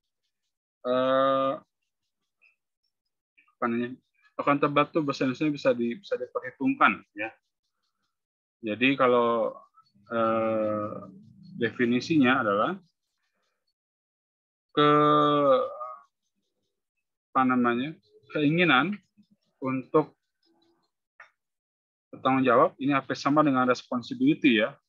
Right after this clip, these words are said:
terhadap aksi seseorang.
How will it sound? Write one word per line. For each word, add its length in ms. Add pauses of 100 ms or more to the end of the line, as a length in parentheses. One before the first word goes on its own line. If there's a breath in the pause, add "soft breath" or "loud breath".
terhadap 500 (640)
aksi 480
seseorang. 500